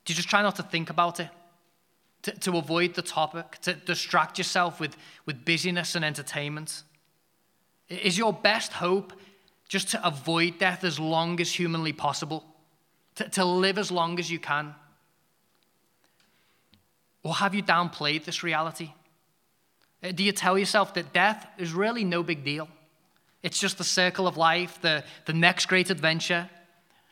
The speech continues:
Uh, do you tell yourself that you'll go to a better place, even though deep down you're not actually so sure such a place exists?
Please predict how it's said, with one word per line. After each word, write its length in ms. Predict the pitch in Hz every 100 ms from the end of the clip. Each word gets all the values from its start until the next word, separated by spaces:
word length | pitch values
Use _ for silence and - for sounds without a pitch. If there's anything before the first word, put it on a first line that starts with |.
| _ _ _ 170
Uh, 60 |
do 120 | 165 196
you 80 |
tell 260 | 202 - 190
yourself 460 | 202 - 196 190 -
that 240 | 180 165 - - -
you'll 140 | 190
go 180 | 202 208
to 160 | 214
a 60 | 208
better 240 | 190 180
place, 580 | 180 170 175 175 - - - _ _ _ _ -
even 300 | 220 247 233
though 380 | 226 208 156 - - -
deep 260 | 220 -
down 440 | 185 175 185 196 165 - -
you're 160 | 165 202
not 140 | 220
actually 280 | 202 214 202
so 340 | - - 160 -
sure 400 | - 156 156 160
such 220 | - 170
a 40 |
place 280 | 170 175 165
exists? 640 | 139 127 147 - - -